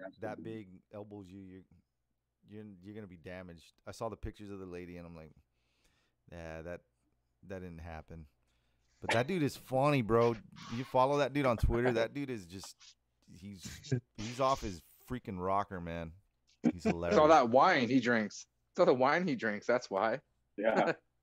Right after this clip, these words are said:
Speaker 1: He better show up for that fight with Rockhold too, damn it, you know?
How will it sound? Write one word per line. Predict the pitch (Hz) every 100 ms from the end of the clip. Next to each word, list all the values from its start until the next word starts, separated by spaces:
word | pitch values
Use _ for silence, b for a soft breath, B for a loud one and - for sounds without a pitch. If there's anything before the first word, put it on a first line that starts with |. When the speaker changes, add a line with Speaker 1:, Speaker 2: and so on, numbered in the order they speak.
| _ _ -
Speaker 1:
He | 139
better | 131 156 147
show | 107 127 123
up | 147 -
for | 113
that | 107 -
fight | 127 143
with | 104
Rockhold | 98 120 143 - 95 -
too, | 139 110
damn | 90 98 110
it, | 101 -
you | 95
know? | 104 110